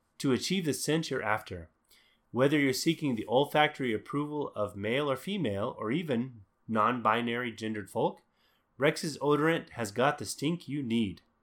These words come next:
Get back to your roots. Before we had deodorant, contraception, and detergent for clothing,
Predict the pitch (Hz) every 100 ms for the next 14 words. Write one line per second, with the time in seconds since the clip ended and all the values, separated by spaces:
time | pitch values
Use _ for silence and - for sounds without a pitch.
0 | _ _ _ _ _ _ _ _ - 165
1 | 180 214 - 190 139 202 - - - -
2 | _ _ - 135 226 214 139 110 107 95
3 | 95 104 117 127 123 - - 127 123 -
4 | 117 117 - 123 113 110 113 90 127 135
5 | 135 135 - 113 - 117 143 175